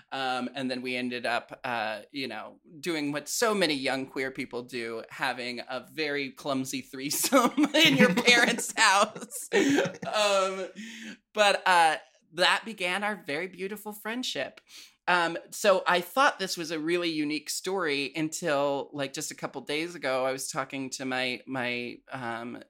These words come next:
Speaker 1: my young queer unicorn friend Emerald about Strip WarioWare. And they said, "Oh, yeah, I play Strip WarioWare with friends all the time." And I'm like, "What? This is, like, a thing? This isn't unique to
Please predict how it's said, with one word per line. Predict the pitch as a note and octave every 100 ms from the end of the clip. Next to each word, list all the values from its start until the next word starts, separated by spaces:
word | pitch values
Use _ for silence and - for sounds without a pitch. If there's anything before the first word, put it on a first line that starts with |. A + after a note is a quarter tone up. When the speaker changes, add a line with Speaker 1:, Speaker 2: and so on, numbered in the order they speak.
| _
Speaker 1:
my | B2+ A#2+ A#2+ - - -
young | C#3+ C#3+ C#3 C#3+ C#3 A#2+ -
queer | - C3+ C3
unicorn | B2 C3 C3 - B2+ B2
friend | B2 C3 A#2+ B2 -
Emerald | D#3+ F3+ C3+ A#2+ A#2+ - _ - - -
about | C3+ B2+ A#2
Strip | - E3 D3
WarioWare. | C#3+ C#3 D#3+ C#3+ A#2+ A#2+ A2+ A2 A#2+ _ _ _ _
And | D3 C#3
they | C3+ C3+
said, | C3+ C3 B2 -
"Oh, | C4 D4+ B3
yeah, | A#3 C#4 D4+ B3+ D#3+ -
I | A3
play | C#4 C4+
Strip | - A#3+ A#3
WarioWare | F#3+ G3+ A3 G#3+ G3+ G#3+ G#3+
with | G3+ G3
friends | - G#3+ A3 G#3
all | G3
the | F#3
time." | F#3 G3+ A3 E3+ C3
And | D#3+
I'm | F3
like, | E3+ C#3+ D3+ D#3
"What? | A#3 E4+ A#4+ B4+ - - E3+
This | F#3 C4+
is, | E4+ - A#3
like, | C#4 C4+
a | A#3+
thing? | - - A3+ A#3 D4 G4+
This | A#3+ A#3
isn't | A3 B3 C4+ -
unique | G#3 G#3+ F#3+ F#3+ A#3+ - -
to | - A3+ G#3 G3 G3+